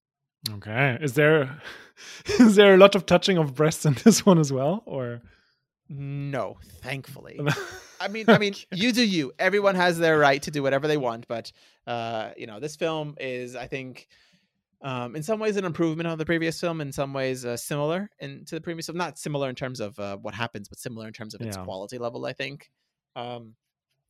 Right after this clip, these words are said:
Speaker 2: I love slight magical realism. I love that kind of thing, and the
Speaker 1: Oh, yeah.
Speaker 2: embrace of magic.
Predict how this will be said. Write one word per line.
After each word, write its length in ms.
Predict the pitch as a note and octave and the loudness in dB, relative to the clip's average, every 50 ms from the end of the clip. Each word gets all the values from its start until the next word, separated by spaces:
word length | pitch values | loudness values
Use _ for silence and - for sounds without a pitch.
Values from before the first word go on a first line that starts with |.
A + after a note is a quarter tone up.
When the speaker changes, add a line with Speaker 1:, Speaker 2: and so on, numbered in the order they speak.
| _ _ _ _ _ - D3+ | _ _ _ _ _ -4 0
Speaker 2:
I 120 | D#3 E3 E3 | 2 2 2
love 300 | D#3+ D#3+ E3 F3+ F#3+ - | 4 4 2 2 2 0
slight 440 | - - - C3+ C3+ D3+ - _ | -6 -10 -8 -6 -6 -6 -8 _
magical 400 | C#3 C3+ B2 B2 D3+ D3+ - B2 | -12 -10 -10 -8 -8 -8 -8 -6
realism. 380 | A#2+ A#2+ B2 C3+ D3 D#3 G3 A3 - _ | -6 -4 -4 -4 -6 -6 -8 -12 -14 _
I 60 | - G2+ | -14 -12
love 220 | G#2 A2 A2 C#3+ | -10 -10 -10 -8
that 120 | C3 B2 | -10 -8
kind 160 | - D3+ C#3 C3 | -8 -8 -8 -8
of 80 | C#3 | -6
thing, 220 | - E3+ F3 G3 - _ _ _ _ - | -6 -6 -8 -8 -10 _ _ _ _ -12
and 140 | C#3 C#3 C3+ | -10 -6 -4
the 60 | C3+ | -4
Speaker 1:
Oh, 40 | B2+ | -4
yeah. 120 | A#2 A2+ | -4 -4
Speaker 2:
embrace 320 | A2 A2 A2+ A#2+ A2+ - - | -6 -6 -6 -6 -6 -6 -8
of 180 | B2 A#2 A#2+ | -10 -10 -10
magic. 540 | C3 A#2 G#2 G#2 A#2 - C#3+ D3 E3 - - | -12 -12 -12 -10 -10 -6 -6 -6 -6 -8 -12